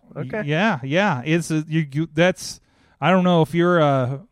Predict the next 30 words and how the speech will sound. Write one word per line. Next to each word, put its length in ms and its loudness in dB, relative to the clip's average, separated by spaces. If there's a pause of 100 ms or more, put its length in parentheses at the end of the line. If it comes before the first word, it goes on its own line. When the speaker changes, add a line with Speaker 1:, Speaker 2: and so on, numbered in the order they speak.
(180)
Speaker 1:
you 100 -4
know, 500 -2
all 180 -2
about 240 0
the 180 -2
SmackDown 580 -2
version 260 -2
of 80 -4
Matt 200 -4
Riddle, 240 -2
but 200 -4
you're 80 -2
gonna 140 -4
be 80 -4
like, 260 -4
"Oh, 380 6 (560)
so 200 4
this 200 2
is 100 0
what 180 4
the 80 6
Speaker 2:
Um, 40 -6
Speaker 1:
big 180 2
deal 240 2
was." 440 -8 (440)
Speaker 2:
I'm 220 4
a, 220 8
I'm 200 4
a 40 2
little 640 -2